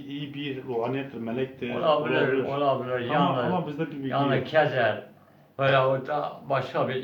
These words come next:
Speaker 2: isim Yazel. Hani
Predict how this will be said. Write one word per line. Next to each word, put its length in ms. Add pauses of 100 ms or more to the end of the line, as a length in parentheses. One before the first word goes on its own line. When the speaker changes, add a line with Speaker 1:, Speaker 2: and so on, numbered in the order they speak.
Speaker 2:
isim 560
Yazel. 600 (1080)
Hani 480